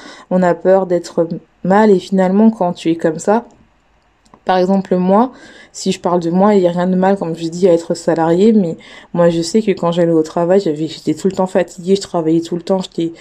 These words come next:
j'étais pas heureuse. Par contre, j'adorais la science, en fait. Et j'étais pas bien, euh, pourtant, en fait, j'allais au travail, j'allais avec le boule au ventre, euh, je courais, je travaillais de, de,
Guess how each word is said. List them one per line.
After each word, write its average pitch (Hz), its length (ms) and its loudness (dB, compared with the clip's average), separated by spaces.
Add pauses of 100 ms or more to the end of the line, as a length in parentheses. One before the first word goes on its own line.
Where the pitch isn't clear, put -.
(380)
j'étais - 220 -2
pas 190 180 2
heureuse. 208 380 4
Par - 260 -8
contre, 233 220 2
j'adorais 165 360 0
la 180 120 0
science, 233 340 -2
en 170 100 -6
fait. 139 340 -6 (440)
Et 165 100 0
j'étais 165 240 -2
pas 208 400 2
bien, 196 640 0
euh, 170 100 0 (400)
pourtant, 220 460 -2
en 196 60 2
fait, 196 420 -2
j'allais 160 220 0
au 165 80 2
travail, 180 500 0
j'allais 180 200 -2
avec 160 160 -2
le 165 60 -10
boule 170 220 -4
au 165 80 -2
ventre, 185 460 -2
euh, 170 180 0 (460)
je - 140 -14
courais, 196 500 2
je 226 80 -2
travaillais 170 500 -2
de, 165 540 0
de, 160 480 -2